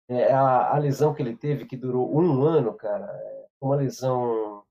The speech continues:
que ele deu um passe pro gol do Daverson, fomos campeões ali, ele voltou, não teve mais sequência. É, eu, como, se eu fosse diretor do Palmeiras, eu tentava achar um clube pra ele,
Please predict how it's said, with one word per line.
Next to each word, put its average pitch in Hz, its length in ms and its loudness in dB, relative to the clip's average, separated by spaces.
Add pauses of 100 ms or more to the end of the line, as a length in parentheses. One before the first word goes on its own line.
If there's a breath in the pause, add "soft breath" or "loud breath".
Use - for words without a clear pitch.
que 131 60 -10
ele 123 100 -2
deu 131 160 2
um 117 60 -6
passe 147 420 0
pro 110 140 -8
gol 117 160 -6
do 120 100 -6
Daverson, 147 580 -2
fomos 131 360 -2
campeões 117 580 -2
ali, 120 280 -4
ele 170 120 -6
voltou, 127 720 0 (380 loud breath)
não 196 280 6
teve 143 280 0
mais - 260 2
sequência. 165 720 -4 (400 loud breath)
É, 139 300 6
eu, 165 440 4
como, 110 960 0
se - 140 -8
eu 139 40 -2
fosse 147 320 -6
diretor 139 400 -2
do 127 80 0
Palmeiras, 123 600 0
eu 131 80 -8
tentava 127 360 -2
achar - 260 0
um 135 100 4
clube 127 520 0 (120)
pra 113 180 0
ele, 123 340 0